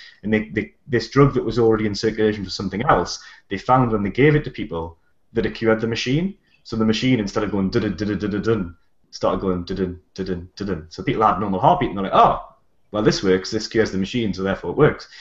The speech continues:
So they gave it to the American, uh, public, um, and I think it might be in the sixties,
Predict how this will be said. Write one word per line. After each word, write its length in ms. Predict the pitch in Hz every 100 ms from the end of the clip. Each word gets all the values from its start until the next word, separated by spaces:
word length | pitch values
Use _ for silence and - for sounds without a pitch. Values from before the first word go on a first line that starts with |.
| - -
So 100 | 113
they 80 | 107
gave 300 | 123 185 131
it 260 | 110 - - _ _ _ -
to 440 | 101 95 92 92 _ _ _ -
the 160 | 98
American, 500 | 95 123 120 95 85 _ _ _ _ _ -
uh, 160 | 87
public, 580 | - 185 180 95 - - _ _ _ _ _ -
um, 640 | 95 98 95 92 90 80 -
and 100 | 98
I 20 |
think 160 | 147
it 40 | 117
might 140 | 107
be 120 | 104
in 100 | 95
the 60 | 90
sixties, 640 | - 147 - 95 87 -